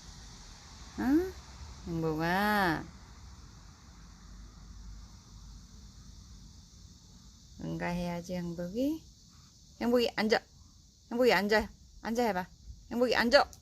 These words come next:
<laughs>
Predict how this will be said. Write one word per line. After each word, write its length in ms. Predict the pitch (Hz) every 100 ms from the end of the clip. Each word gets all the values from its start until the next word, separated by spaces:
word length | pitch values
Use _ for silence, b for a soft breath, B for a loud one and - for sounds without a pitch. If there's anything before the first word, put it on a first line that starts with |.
| - - - - - B B B B -
<laughs> 3000 | - - 269 - 392 - - - - - - - - - - - - 160 196 208 240 240 226 214 247 269 254 226 202